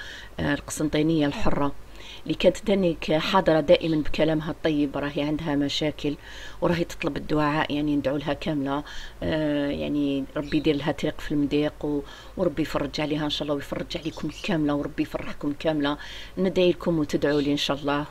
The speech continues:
وهذه هي بالنسبة، يعني، الفيديو تاع اليوم، جات طويلة، وإلى إن شاء الله قصرة واحدة أخرى في موضوع واحد آخر،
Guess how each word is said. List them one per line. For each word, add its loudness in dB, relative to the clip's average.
وهذه 0
هي 6
بالنسبة، 2
يعني، 4
الفيديو 0
تاع 2
اليوم، 4
جات 2
طويلة، 4
وإلى 2
إن 2
شاء 0
الله 2
قصرة 0
واحدة -2
أخرى 4
في 2
موضوع 2
واحد -6
آخر، 0